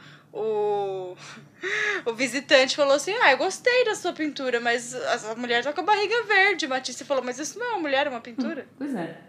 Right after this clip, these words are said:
Speaker 2: Olha lá, olha, olha a família,
Speaker 1: Então,
Speaker 2: olha a família
Speaker 1: é
Speaker 2: do
Speaker 1: isso.
Speaker 2: Matisse aí. Ué, mas tá tudo bem, gente.
Speaker 1: <laughs>
Speaker 2: Isso, isso não invalida, e aí vamos conversar, conectar com o começo da nossa conversa. Isso invalida a obra do Matisse?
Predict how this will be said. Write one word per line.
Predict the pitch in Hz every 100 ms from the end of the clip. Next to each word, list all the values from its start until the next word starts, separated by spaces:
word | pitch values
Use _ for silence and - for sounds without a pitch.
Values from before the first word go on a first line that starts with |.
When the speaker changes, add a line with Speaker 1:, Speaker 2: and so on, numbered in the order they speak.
| -
Speaker 2:
Olha | 190 190
lá, | 170 160 -
olha, | 208 214
olha | 214 247
a |
família, | 262 254 214 220
Speaker 1:
Então, | 220
Speaker 2:
olha | 285
a |
família | 330 285 294
Speaker 1:
é | 277
Speaker 2:
do | -
Speaker 1:
isso. | 277 -
Speaker 2:
Matisse | 262 269
aí. | 233 175 - - - -
Ué, |
mas | 214 -
tá | 185
tudo | 226
bem, | 359 381 359
gente. | 208 -
Speaker 1:
<laughs> | - - 1077 719 719 240
Speaker 2:
Isso, | 262
isso | 285 269 294
não | 302
invalida, | 302 277 254 262 311 -
e | 202
aí | 196
vamos | 214 233
conversar, | 262 254 262 220 240 240 - - - -
conectar | - 208 214 -
com | 233 247
o |
começo | 247 240 233 240
da | 254
nossa | 262 269
conversa. | 302 254 196 -
Isso | 226 233
invalida | 202 175 180 320 311
a | 196
obra | 170
do | 156
Matisse? | 151 151 - 392 - 160